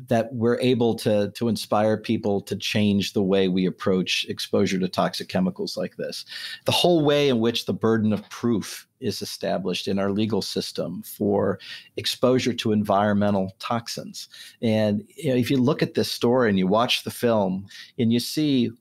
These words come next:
what it was required of the people who were exposed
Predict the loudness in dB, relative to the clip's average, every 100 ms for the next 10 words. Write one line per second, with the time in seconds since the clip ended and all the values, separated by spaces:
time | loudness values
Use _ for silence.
0 | _ 0 0 -4 _ -4 0 -2 -2 0
1 | 2 2 -2 -4 -12 _ _ _ _ _
2 | -2 0 0 0 -2 2 2 2 2 0
3 | -4 -2 0 2 0 -4 -10